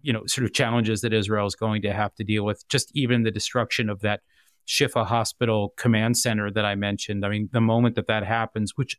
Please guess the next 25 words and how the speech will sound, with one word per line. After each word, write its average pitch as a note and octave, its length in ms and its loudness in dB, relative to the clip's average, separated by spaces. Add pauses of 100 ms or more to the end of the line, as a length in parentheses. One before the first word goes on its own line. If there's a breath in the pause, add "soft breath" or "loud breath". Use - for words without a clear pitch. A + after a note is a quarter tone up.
(100)
I B2+ 140 0
believe A#2 460 0 (440)
will C3+ 420 4
take B2+ 380 0
place B2+ 640 0 (460)
probably B2 720 0
the A#2 120 2
moment A#2+ 480 2
before A2+ 440 2
Israel G#2+ 580 0 (120)
puts - 280 -2
boots A2+ 380 0
on A2 120 2
the G#2 80 0
ground G#2+ 360 0
in G2+ 140 0
Gaza, A#2+ 480 2 (480 soft breath)
that's C#3 200 2
gonna B2+ 200 0
start, A2+ 400 0 (180)
you C3 120 2
know, G2+ 260 -2
that's C3+ 200 0
gonna C3 180 4
elicit A#2 420 2